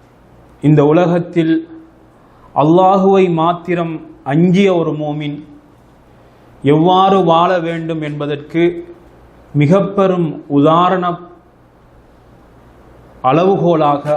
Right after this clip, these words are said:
அவர்கள் திகழ்ந்தார்கள். இவர்களுடைய வாழ்க்கை வரலாறை சுருக்கமாக மூன்று புள்ளிகளிலே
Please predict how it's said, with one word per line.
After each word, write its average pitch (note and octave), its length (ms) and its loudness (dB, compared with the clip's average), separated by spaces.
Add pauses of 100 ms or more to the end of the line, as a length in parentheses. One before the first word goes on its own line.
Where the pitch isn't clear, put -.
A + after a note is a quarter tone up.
அவர்கள் C3+ 400 -8 (560)
திகழ்ந்தார்கள். B2 600 -2 (2000)
இவர்களுடைய G3+ 760 2
வாழ்க்கை F#3 560 2
வரலாறை D#3+ 640 0
சுருக்கமாக F3 1040 -4 (1200)
மூன்று G3 880 2 (520)
புள்ளிகளிலே F#3+ 580 2